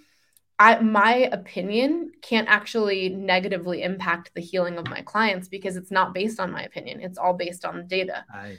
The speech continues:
Speaker 1: So, and I'll even say, you know, I really would have thought that you were this, but the data says this. So we're gonna go with the data. And we test it extensively over every area of your life to see if we can get it to break, because ultimately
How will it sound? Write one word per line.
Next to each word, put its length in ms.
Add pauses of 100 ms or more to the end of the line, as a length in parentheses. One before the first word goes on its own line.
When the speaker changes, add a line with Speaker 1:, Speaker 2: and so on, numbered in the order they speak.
Speaker 1:
So, 260
and 120
I'll 200
even 180
say, 160
you 80
know, 100
I 100
really 280
would 160
have 180
thought 280
that 100
you 120
were 120
this, 240
but 180
the 60
data 260
says 260
this. 220
So 120
we're 100
gonna 180
go 180
with 160
the 60
data. 440 (320)
And 160
we 120
test 380
it 80
extensively 680
over 280
every 260
area 220
of 60
your 100
life 280
to 100
see 180
if 120
we 100
can 80
get 120
it 120
to 100
break, 400
because 320
ultimately 680